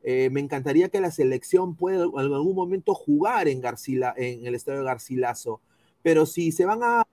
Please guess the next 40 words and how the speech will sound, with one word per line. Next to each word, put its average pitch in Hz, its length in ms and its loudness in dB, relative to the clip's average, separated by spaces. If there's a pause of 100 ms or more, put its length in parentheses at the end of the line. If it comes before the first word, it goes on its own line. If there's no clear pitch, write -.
comportar 165 600 0
de 208 80 2
esa 202 240 -2
manera, 190 640 0 (600)
eh, 139 760 2
yo 208 260 6
lo 175 160 4
digo, 185 840 4 (400)
pueden 233 280 2
sancionar 180 640 -2
al 143 100 0
estadio 127 560 -2
por 139 180 -4
esas 143 280 -6
cosas. 131 720 -4 (400)
Eh, 127 260 -4
a 151 120 2
ver, 160 320 0 (380)
eh, 139 520 4 (160)
hoy 165 200 4
día 226 240 2
salió 196 800 4
Cristal 180 520 -2
con 160 240 0
Córdoba 196 420 0
en 156 80 -4
el 151 160 0
arco, 208 420 4
que 156 120 -2
tuvo 185 220 2
un 185 60 -4
partido 180 520 0
más 170 260 -4
o 175 100 0
menos, 175 400 -2
diría, 165 300 0
nunca 170 400 -2
más 180 300 -4
el 147 100 -2
Chivolo. 185 720 0